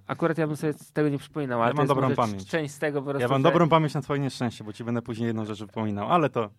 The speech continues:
Speaker 2: dojdziemy do tego.
Speaker 1: Nie, nie będziemy rozmawiać o, o powołaniach.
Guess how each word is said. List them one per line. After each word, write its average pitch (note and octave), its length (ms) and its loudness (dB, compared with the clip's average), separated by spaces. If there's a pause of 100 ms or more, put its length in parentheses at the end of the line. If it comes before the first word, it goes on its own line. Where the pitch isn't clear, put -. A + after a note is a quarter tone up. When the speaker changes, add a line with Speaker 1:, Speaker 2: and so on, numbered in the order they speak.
Speaker 2:
dojdziemy G#2 380 -6
do G2 80 -10
tego. G2+ 300 -18
Speaker 1:
Nie, C#3 260 -6
nie C#3 120 -4
będziemy C#3+ 300 0
rozmawiać A2+ 380 -2 (160)
o, A2 600 0
o G#2+ 100 -12
powołaniach. G#2 600 -10